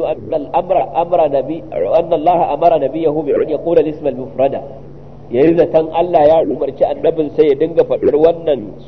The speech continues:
su-, wannan lafazi shi kadai. وهذا غلط، wannan kuskure ne. بل تحريف، wannan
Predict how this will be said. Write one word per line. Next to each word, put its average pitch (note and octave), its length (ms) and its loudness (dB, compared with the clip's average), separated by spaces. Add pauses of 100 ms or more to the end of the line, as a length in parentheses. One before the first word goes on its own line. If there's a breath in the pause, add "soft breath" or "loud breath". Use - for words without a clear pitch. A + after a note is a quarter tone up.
su-, D3+ 240 -2
wannan D3+ 640 0
lafazi C3+ 480 0
shi C#3 160 -4
kadai. D3 320 0 (1400)
وهذا B2+ 640 4
غلط، D3 300 2 (340)
wannan C#3 320 -4
kuskure C3 400 -4
ne. F#2+ 160 -4
بل E3 280 2 (200)
تحريف، C#3+ 480 0
wannan C3+ 440 -6